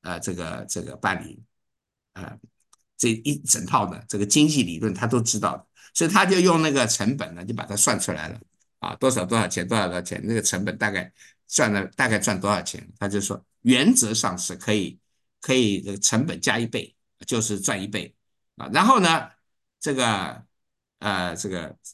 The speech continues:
就是材料是，是这个四分之一，人工是四分之一，然后接下来呢是利润啊，然后利润中间呢，啊，这个，呃，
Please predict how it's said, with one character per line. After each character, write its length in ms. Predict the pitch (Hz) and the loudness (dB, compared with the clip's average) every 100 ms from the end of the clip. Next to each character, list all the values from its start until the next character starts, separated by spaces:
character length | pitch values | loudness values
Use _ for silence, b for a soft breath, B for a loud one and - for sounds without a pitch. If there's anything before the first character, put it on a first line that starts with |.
| _ | _
就 120 | - 156 | 0 2
是 220 | 151 139 | 2 2
材 280 | - - 135 | 0 2 2
料 400 | 247 175 - _ _ _ _ _ - | 6 4 2 _ _ _ _ _ -2
是， 560 | - 135 127 104 113 _ _ _ _ _ _ _ _ _ | 0 0 -2 -4 -8 _ _ _ _ _ _ _ _ _
是 580 | - - 131 117 101 - _ _ _ _ _ _ _ | 0 2 2 -2 -2 -6 _ _ _ _ _ _ _
这 100 | - | -2
个 80 | 98 | 4
四 160 | - | 8
分 160 | 220 196 | 8 6
之 140 | 185 | 4
一， 260 | 185 196 - _ _ _ _ | 2 0 -6 _ _ _ _
人 280 | 127 165 226 | 2 6 8
工 400 | 262 254 254 _ _ _ _ _ | 8 8 2 _ _ _ _ _
是 140 | - 143 | -4 2
四 220 | - 202 | 4 4
分 180 | 185 185 | 0 0
之 120 | 165 | -2
一， 240 | 170 - _ _ _ - | -4 -8 _ _ _ 2
然 140 | 180 | 4
后 80 | 220 | 6
接 200 | 196 247 | 4 4
下 220 | 233 190 | 6 6
来 180 | 131 135 | 4 2
呢 200 | 131 - _ _ _ - | -2 -8 _ _ _ -4
是 600 | - 156 131 110 92 92 - | 0 0 0 -2 -8 -14 0
利 160 | 107 | 2
润 260 | 143 135 - _ | 2 0 -8 _
啊， 140 | - - _ - | -20 -20 _ -2
然 140 | 160 | 2
后 120 | 247 262 | 4 4
利 180 | 339 277 | 4 6
润 200 | 240 214 | 6 6
中 160 | 220 | 6
间 220 | 208 208 | 6 4
呢， 260 | 185 120 - _ _ - | 2 -2 -8 _ _ -6
啊， 140 | 143 | -4
这 140 | 180 | -2
个， 260 | 156 135 120 - | 0 2 0 -2
呃， 460 | 107 101 90 - | -4 -2 -2 -6